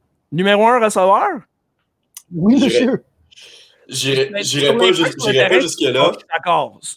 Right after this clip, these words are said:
Speaker 1: Impact sur le terrain, numéro un. Là, après, c'est un autre truc. Tu sais, Tyreek Hill, il est tellement ouvert parce qu'il y a d'autres, euh, il y a d'autres armes qu'il a toujours eues autour de lui dans, dans sa carrière. Là, c'est peut-être, c'est, honnêtement, j'aimerais ça voir Tyreek Hill dans un autre système pour comme être sûr à cent pour cent, mais c-,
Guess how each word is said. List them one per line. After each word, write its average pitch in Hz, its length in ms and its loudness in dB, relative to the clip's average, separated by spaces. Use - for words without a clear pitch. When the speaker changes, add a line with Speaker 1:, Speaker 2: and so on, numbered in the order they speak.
Speaker 1:
Impact 175 360 -2
sur 190 160 -6
le 165 100 0
terrain, 160 360 -2
numéro 170 460 -4
un. 202 180 -2
Là, 208 140 0
après, 214 220 -2
c'est 185 220 -6
un 170 140 -4
autre 190 180 -4
truc. 226 220 -8
Tu 220 100 -8
sais, 190 60 -8
Tyreek 185 400 -4
Hill, 262 180 -4
il 165 120 -6
est 139 100 -10
tellement 185 300 -2
ouvert 190 380 0
parce 151 160 -8
qu'il 170 120 -8
y 156 60 -4
a 143 60 -2
d'autres, 170 440 -2
euh, 127 100 -8
il 127 60 -10
y 131 60 -6
a 131 60 -8
d'autres 151 600 -2
armes 165 260 0
qu'il 143 100 -6
a 131 40 -8
toujours 165 420 -2
eues 196 80 -2
autour 170 260 -2
de 151 80 -4
lui 151 220 -8
dans, 139 200 -6
dans 131 180 -10
sa 139 120 -14
carrière. 139 540 -6
Là, 190 140 -6
c'est 160 120 -10
peut-être, 196 340 -4
c'est, - 140 -16
honnêtement, 196 380 -2
j'aimerais 160 240 -2
ça 233 120 2
voir 190 200 0
Tyreek 160 300 -2
Hill 208 60 2
dans 151 180 -4
un 156 80 -4
autre 180 140 -2
système 180 320 -2
pour 135 120 -12
comme 147 160 -4
être 139 180 -8
sûr 175 200 -6
à 147 80 -4
cent 143 160 -10
pour 135 140 -16
cent, 175 180 -8
mais 147 140 -10
c-, - 180 -20